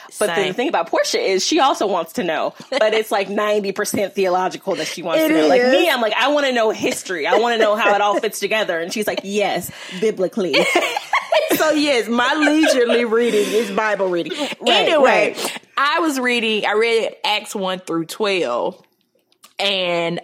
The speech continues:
Speaker 2: specifically, I can't remember around, uh, what
Speaker 1: Ooh,
Speaker 2: chapter.
Speaker 1: I already know where you going, and my little spirit is hopping up and
Speaker 2: Wh-,
Speaker 1: down.
Speaker 2: what, the Ethiopian eunuch?
Speaker 1: I already
Speaker 2: That's a,
Speaker 1: know. I was like,
Speaker 2: yes.
Speaker 1: "Okay, okay, okay,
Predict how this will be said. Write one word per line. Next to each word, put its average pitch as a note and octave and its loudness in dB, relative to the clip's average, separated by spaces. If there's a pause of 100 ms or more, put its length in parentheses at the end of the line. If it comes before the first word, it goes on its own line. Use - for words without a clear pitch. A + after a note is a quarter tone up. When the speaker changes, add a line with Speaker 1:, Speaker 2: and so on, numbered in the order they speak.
Speaker 2:
specifically, A3 -2
I D#3+ -2
can't A#3 -4
remember G3+ -2
around, F3 -2 (160)
uh, D3 0
what F#4 2
Speaker 1:
Ooh, - 0
Speaker 2:
chapter. F#4 0
Speaker 1:
I F4 2
already F4+ 0
know D#4 2
where D#4 0
you C#4+ -2
going, B3 -2
and A3+ -2
my A3+ -2
little B3 -6
spirit B3 -2
is B3 2
hopping A3 -2
up G#3 -2
and C4+ -2
Speaker 2:
Wh-, D4+ -2
Speaker 1:
down. D4+ 0
Speaker 2:
what, B3+ 2
the A3 0
Ethiopian C#4 2
eunuch? C#4+ 2
Speaker 1:
I - 4 (100)
already G5+ 6
Speaker 2:
That's - 2
a, - 2
Speaker 1:
know. B5+ 2
I - 6
was C5 6
like, - 4
Speaker 2:
yes. - 4
Speaker 1:
"Okay, B3 2
okay, D4 0
okay, G#3+ -6